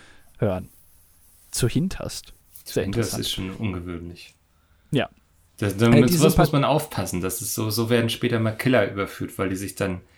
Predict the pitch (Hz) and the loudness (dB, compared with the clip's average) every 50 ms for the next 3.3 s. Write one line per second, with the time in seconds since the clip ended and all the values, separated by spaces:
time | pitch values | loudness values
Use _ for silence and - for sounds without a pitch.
0 | _ _ _ _ _ _ - 107 95 - 98 95 104 120 123 - - 101 92 90 | _ _ _ _ _ _ -6 -4 -4 -4 -4 0 0 0 0 0 0 -2 -2 -2
1 | 90 - 95 92 - 104 98 - - 104 117 117 - - 123 123 113 104 104 - | -4 -4 -4 -4 -4 -4 -4 -2 -2 -2 -2 -2 -2 -4 -4 -4 -4 -6 -8 -8
2 | - - - 101 98 - 104 113 120 110 92 87 - - - 98 90 87 87 90 | -8 -6 -6 -4 -4 -4 -4 -4 -2 -2 -4 -4 -6 -8 -10 -8 -8 -8 -6 -8
3 | 87 85 87 104 113 | -8 -6 -8 -10 -10